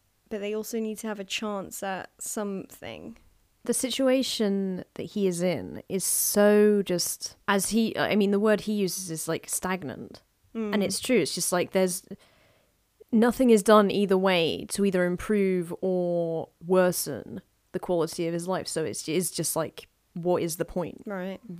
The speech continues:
Speaker 2: What is the goal here? We're just waiting
Speaker 1: Mm.
Speaker 2: for him to die.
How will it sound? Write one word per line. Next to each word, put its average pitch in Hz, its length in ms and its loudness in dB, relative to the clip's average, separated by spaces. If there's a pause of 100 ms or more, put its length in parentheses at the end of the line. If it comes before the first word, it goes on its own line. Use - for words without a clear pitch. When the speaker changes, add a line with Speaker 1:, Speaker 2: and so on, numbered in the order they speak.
Speaker 2:
What 185 240 2
is 185 80 0
the 180 80 0
goal 170 320 0
here? 175 340 -8 (140)
We're 185 80 -2
just 170 200 -4
waiting 170 580 -4 (360)
Speaker 1:
Mm. 226 260 -2
Speaker 2:
for 196 60 0
him 165 180 -2
to 160 100 -10
die. 165 500 -8